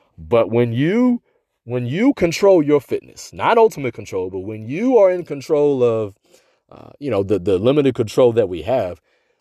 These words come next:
when you are in control of what you can do for your fitness, did you just catch what I just said? Everything, all those other things I said, they're variables. Other, other people, what they do, what they say, that, that's on them, variables.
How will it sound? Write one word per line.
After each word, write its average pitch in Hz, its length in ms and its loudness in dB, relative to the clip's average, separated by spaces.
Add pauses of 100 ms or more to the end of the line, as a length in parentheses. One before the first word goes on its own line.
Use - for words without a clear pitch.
when 120 240 0
you 233 220 2
are 208 120 0
in 185 120 -2
control 156 380 0
of 117 120 0
what 123 180 0
you 120 380 -8
can 117 180 -8
do 78 320 -18
for 107 140 -6
your 87 80 -8
fitness, - 640 -4 (1080)
did 87 140 -14
you 131 80 -2
just 170 220 0
catch - 260 2
what 165 100 4
I 160 100 4
just 151 200 -8
said? 101 380 -4
Everything, 147 380 -6
all 156 260 2
those 208 180 0
other 196 160 -2
things 196 260 -6
I 180 100 0
said, 151 260 -2
they're 143 140 0
variables. 123 680 -4 (360)
Other, 123 280 0 (100)
other 165 220 2
people, 214 360 -2
what 160 200 2
they 196 160 4
do, 196 280 -4
what 170 200 0
they 190 140 2
say, 190 340 2
that, 143 200 0
that's 135 220 -2
on 151 200 -2
them, 95 260 -8
variables. 82 560 0